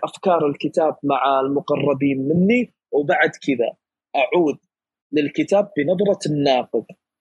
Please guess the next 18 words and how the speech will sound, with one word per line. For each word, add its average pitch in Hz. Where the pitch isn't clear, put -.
كيف -
يمكن 190
للكتاب 175
أن 160
يكون 214
أفضل؟ 113
لو 160
أضاف 175
حاجة 165
معينة، 139
مثلا 151
الكتاب 185
هذا 156
لو 156
أضاف 202
مثلا، 170
آه، 127
صور، 165